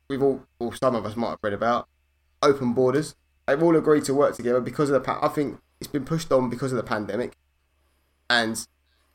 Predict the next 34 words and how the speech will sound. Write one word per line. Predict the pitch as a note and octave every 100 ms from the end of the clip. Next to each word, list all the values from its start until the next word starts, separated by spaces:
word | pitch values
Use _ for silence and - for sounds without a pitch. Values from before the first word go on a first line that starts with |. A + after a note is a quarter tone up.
| _
something | - C#3 A2
that |
we | A#2+
can | B2+
go | B2
into | A#2+ A#2+
another | A2+ B2+ G2+
day. | G2 G#2+
But | A2+ A2+ - _ _ _ _ _
New | B2+
Japan's | C3 - C3+ B2 A#2 - -
creative | C3 B2 - A#2+ - _ _ _ _ _ _ _ -
forces | C#3 C3+ A#2
at | B2
the |
moment | G#2+ B2 B2 C#3+ - _ _ _ _ _ _
are |
not | A#2+ C3+ C3+ - _ _
what | B2+ G2+
they | C3
were | B2 A2+ -
three | C3+
or | A#2+
four | A#2+ A#2
years | A#2+
ago. | G#2+ A2+
They | B2
were | B2
on |
a | A#2+
bit | A2
of | E2+
a |
downswing. | A2+ B2 A2+ G#2 - A#2 C#3+